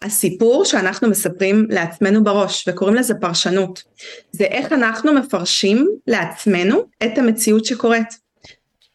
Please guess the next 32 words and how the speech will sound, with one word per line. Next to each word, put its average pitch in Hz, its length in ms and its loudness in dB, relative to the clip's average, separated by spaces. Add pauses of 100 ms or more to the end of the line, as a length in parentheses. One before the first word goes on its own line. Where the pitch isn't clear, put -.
אמ, 196 520 2
יש 254 280 2
הרבה 254 220 2
מאוד 262 220 4
דוגמאות 220 520 0
איך 233 120 -4
אנחנו 202 260 0
יכולים 220 300 0
לקחת 240 420 -2 (460)
כמה 247 280 0
אנשים 220 320 2
שונים 208 320 2
שחווים 214 500 0
אותו 214 240 0
אירוע, 196 400 2 (680)
אחד 247 300 -2
לוקח 240 380 -2
את 214 80 0
זה 214 100 0
בראש 196 720 0
ל-, 185 320 2
לדבר 196 400 0
שהכי 220 420 -2
גורם 226 280 2
לו 226 140 4
רגע 214 220 0
לשנס 226 480 0
מותניים, 233 580 2
ולהתחיל 214 380 -2
להתאמץ 240 440 0
עוד 247 140 4
יותר, 240 440 2